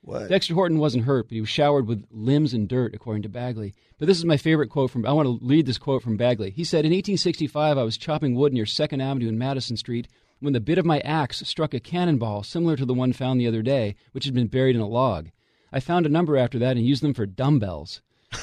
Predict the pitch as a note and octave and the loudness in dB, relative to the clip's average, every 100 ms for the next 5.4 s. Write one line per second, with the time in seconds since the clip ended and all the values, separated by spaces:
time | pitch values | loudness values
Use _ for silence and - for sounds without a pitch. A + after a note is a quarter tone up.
0 | - C#3+ D#3+ D3 F3 F3+ D#3+ D#3+ E3 C#3 | -2 4 4 4 4 2 2 2 2 2
1 | C#3 C3+ A#2 D3 C#3+ D3+ C#3+ C3+ C3 D3 | 2 0 4 4 4 4 4 2 2 4
2 | C#3 A#2+ A#2+ A#2+ A2+ E3 - D3+ C3 - | 4 2 0 0 0 -2 -2 -2 -2 -2
3 | A#2 C3 B2+ B2+ - C#3 B2 B2+ C3 - | -4 0 0 -2 -2 -2 -2 -2 -6 -6
4 | _ - - C#3+ B2 G#2+ C3+ C#3+ A#2 F2+ | _ -16 -6 -2 -2 -4 -4 -2 0 -2
5 | D#2+ D#2 - | -8 -12 -16